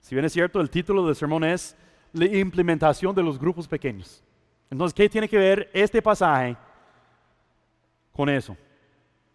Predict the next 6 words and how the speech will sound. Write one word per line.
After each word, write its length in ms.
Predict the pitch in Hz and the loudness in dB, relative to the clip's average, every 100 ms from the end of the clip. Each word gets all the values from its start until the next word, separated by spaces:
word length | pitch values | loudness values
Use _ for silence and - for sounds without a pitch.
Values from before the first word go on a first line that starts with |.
| _ _ _ _ _ _ _ _ _ _ _ _ _ | _ _ _ _ _ _ _ _ _ _ _ _ _
A 100 | 131 | 2
veces, 640 | 143 180 208 165 - - _ - | 2 2 -4 -12 -16 -20 _ 0
y 100 | 143 | 4
hablo 240 | 165 196 | 4 4
de, 240 | 175 165 | 2 2
de, 200 | 156 175 | 2 -2